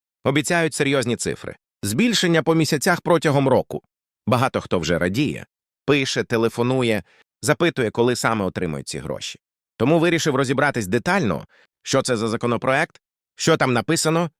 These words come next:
які цифри і, найголовніше, що буде насправді. От зараз розберемось. Без емоцій, без паніки, просто факти і цифри. Дивіться до кінця, бо наприкінці скажу найважливіше, що реально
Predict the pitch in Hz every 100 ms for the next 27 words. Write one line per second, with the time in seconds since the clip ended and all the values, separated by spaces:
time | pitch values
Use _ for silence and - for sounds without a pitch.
0 | _ _ _ 104 - 123 - 175 - 170
1 | 117 117 110 113 107 131 147 147 143 -
2 | _ _ - - 135 131 131 131 - 117
3 | 90 65 60 _ _ _ - 78 135 165
4 | 165 165 151 185 156 101 - _ _ -
5 | - 143 156 143 135 131 135 120 127 -
6 | 127 123 127 131 113 117 - 120 120 120
7 | - 117 110 127 110 110 107 - - _
8 | _ 107 160 214 170 156 160 143 208 135
9 | 131 - 127 131 120 190 139 - - _
10 | _ _ - 139 143 175 143 120 117 85
11 | - - - _ _ _ - 113 110 123
12 | 180 165 120